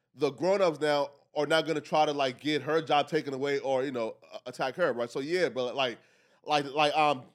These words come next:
like, like, uh, that's very smart, bro, on not having her come on. Now, now, when you did the Piers Morgan, though, right? Um,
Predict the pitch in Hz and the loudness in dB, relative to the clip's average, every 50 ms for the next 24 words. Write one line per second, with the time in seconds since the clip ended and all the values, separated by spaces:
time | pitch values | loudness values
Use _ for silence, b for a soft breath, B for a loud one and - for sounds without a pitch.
0 | _ _ 143 151 147 135 123 113 120 139 143 139 127 131 135 127 123 120 117 107 | _ _ 0 2 2 2 2 0 0 0 0 0 2 2 2 2 2 0 -2 -6
1 | - _ _ _ _ _ _ _ _ _ _ _ - 165 165 151 123 180 202 220 | -10 _ _ _ _ _ _ _ _ _ _ _ -6 -4 -4 -2 0 2 2 2
2 | 208 180 - 156 160 165 151 123 98 120 123 123 123 - 143 147 143 139 131 127 | 2 0 -4 -2 0 0 0 0 0 -2 -2 -2 -2 -2 -2 0 0 0 0 -2
3 | 120 117 - _ _ _ _ _ 113 117 123 151 156 165 160 165 156 147 147 135 | -4 -8 -14 _ _ _ _ _ -14 -6 -2 0 0 0 2 4 4 4 2 2
4 | 135 135 127 123 - - 123 117 117 107 90 78 85 _ _ _ _ _ _ _ | -2 -4 -4 -4 -4 -6 -8 -6 -6 -8 -8 -10 -14 _ _ _ _ _ _ _
5 | _ _ - 160 180 196 190 180 170 160 151 139 123 123 _ _ _ _ _ _ | _ _ -4 2 4 6 6 6 6 4 4 2 -2 -6 _ _ _ _ _ _
6 | _ _ _ _ _ _ _ _ _ _ _ - 151 156 175 190 196 185 180 175 | _ _ _ _ _ _ _ _ _ _ _ -12 -2 2 4 6 8 8 6 6
7 | 165 180 185 180 175 165 185 262 285 220 151 - - - 175 151 - - 185 180 | 6 4 2 2 0 -2 -2 -2 -2 2 6 6 6 6 4 -2 -2 0 0 0
8 | 160 139 139 139 147 143 131 120 110 98 90 76 76 98 117 127 135 131 - _ | 0 0 -2 0 0 0 -2 -4 -8 -12 -12 -10 -4 -2 0 0 0 -2 -4 _
9 | _ _ _ _ _ - 139 143 139 139 131 123 117 107 98 92 | _ _ _ _ _ -2 0 2 4 4 4 2 0 -2 -4 -8